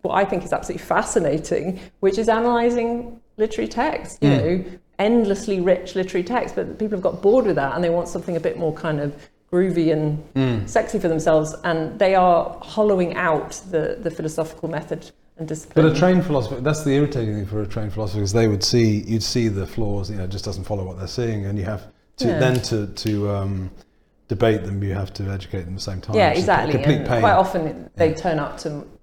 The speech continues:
Speaker 1: my talks, 'cause my talks would be on literature quite often, or fiction, and,
Speaker 2: Mm.
Speaker 1: and they just sit there with this sort of s-, sneering scowl on their face, and then their question would be like, "Why are you doing this at all? This isn't interesting."
Speaker 2: Mm.
Speaker 1: <laughs> It's like, "Well, it's interesting to me, mate." You know, I mean,
Speaker 2: Yeah.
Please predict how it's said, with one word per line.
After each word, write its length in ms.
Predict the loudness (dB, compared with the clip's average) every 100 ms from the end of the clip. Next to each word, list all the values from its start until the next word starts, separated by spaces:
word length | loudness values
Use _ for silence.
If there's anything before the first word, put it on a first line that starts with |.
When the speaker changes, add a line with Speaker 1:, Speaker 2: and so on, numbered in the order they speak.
| _ -10
Speaker 1:
my 140 | -8
talks, 300 | -4 -4 -4
'cause 120 | -2
my 140 | 0 0
talks 320 | -2 -6 -6
would 140 | -8
be 140 | -4 -2
on 240 | -2 -4 -8 -12 -18 _
literature 440 | -2 -2 -4 -6 -6 -4
quite 160 | -4
often, 220 | -4 -6
or 60 | -8
fiction, 460 | -6 -6 -6 -6 -4
and, 240 | -6 -4
Speaker 2:
Mm. 240 | -2 -2 -4 -8 -2
Speaker 1:
and 100 | 0
they 100 | 0
just 220 | -2 -4
sit 180 | -2 0
there 160 | -2
with 80 | -2
this 100 | -4
sort 140 | -4 -8
of 60 |
s-, 460 | -8 -14 -16 -18 -20
sneering 680 | _ _ -6 2 4 4 0
scowl 380 | 0 4 6 6
on 80 | 6
their 120 | 4
face, 340 | 4 2 2
and 140 | 0 2
then 140 | 2
their 100 | 2
question 400 | 0 -4 -4 -4
would 160 | -4 -2
be 120 | 0
like, 340 | 2 2 0 -8 -18 _ _ _ _
"Why 200 | -8 -2
are 60 | 0
you 120 | 0
doing 240 | 2 2
this 160 | 0 -6
at 160 | -6
all? 160 | -4 -4 0
This 180 | 0 -2
isn't 200 | -4 -4
interesting." 600 | -6 -8 -8 -2 -2 -2
Speaker 2:
Mm. 560 | -4 -2 0 0 0 -2 -4
Speaker 1:
<laughs> 140 | 0
It's 140 | 2 4
like, 160 | 4 4
"Well, 180 | 2 -2 -14 -8
it's 80 | -6
interesting 340 | -4 -2 -2
to 140 | 0
me, 180 | 2 2
mate." 280 | 4 4 4
You 80 | 2
know, 100 | 4
I 160 | 6 6
mean, 180 | 4 4
Speaker 2:
Yeah. 140 | 2